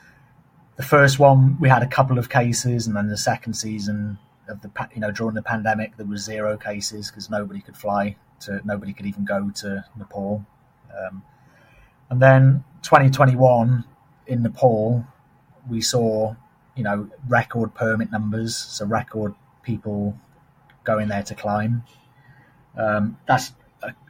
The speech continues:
was a combination, I guess, of people that hadn't been able to go the previous years that had permits for then. They just moved them to the following years. And then people just looking for any opportunity to travel. So,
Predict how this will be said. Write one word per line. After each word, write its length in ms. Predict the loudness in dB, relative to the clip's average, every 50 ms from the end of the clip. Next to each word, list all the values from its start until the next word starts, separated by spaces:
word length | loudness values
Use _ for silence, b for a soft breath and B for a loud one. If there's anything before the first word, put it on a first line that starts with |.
| _
was 220 | -4 -4 -2 -2 -4
a 40 | -2
combination, 640 | 2 2 4 4 4 2 2 2 0 -2 -2 -4
I 80 | -4 -4
guess, 360 | -2 -4 -4 -4 -4 -6 -8
of 160 | -10 -12 -8
people 300 | -6 -6 -4 -4 -4 -4
that 140 | -4 -4 -4
hadn't 260 | -2 -2 -2 -2 -4
been 120 | -4 -4
able 200 | -4 -4 -4 -6
to 100 | -8 -8
go 420 | -4 -2 -2 -2 -2 -2 -4 -8 -10 _ _ _ _ _ _ _ _ -20
the 80 | -20 -12
previous 480 | -6 -4 -2 -2 -2 -4 -6 -8 -6
years 320 | -4 -4 -2 -2 -4 -4 -4
that 100 | -6 -4
had 180 | -4 -6 -6
permits 440 | -6 -6 -4 -2 -2 -4 -4 -6 -12
for 80 | -10 -6
then. 260 | -4 -2 -2 -2 -2
They 140 | -2 -4 -4
just 480 | -6 -6 -8 -8 -10 -12 -18 _ _ _ _ _ _ _ _ -6
moved 320 | -4 -2 -2 -4 -4 -4
them 160 | -4 -4 -4
to 120 | -6 -8 -10
the 80 | -12
following 380 | -8 -4 -2 -2 0 0 -2 -2
years. 400 | -4 -4 -6 -6 -6 -8 -8 -12 -16 b b b b b b b b b b b b b b b b b b b b _
And 100 | 2 6
then 140 | 6 8 6
people 300 | 6 4 2 2 2 4
just 380 | 4 4 4 4 2 -2 -10 -14 _ _ _ _ _ _ _ _ _ _ _ 2
looking 300 | 4 4 4 4 4 4
for 160 | 6 6 6
any 120 | 8 8
opportunity 460 | 6 4 4 2 0 2 2 2 2
to 120 | 0 -4 -2
travel. 520 | 2 6 6 6 6 4 0 -2 -4 -6 -6 -8 -8 -6 -4
So, 580 | 0 2 2 4 4 2 2 2 0 -2 -4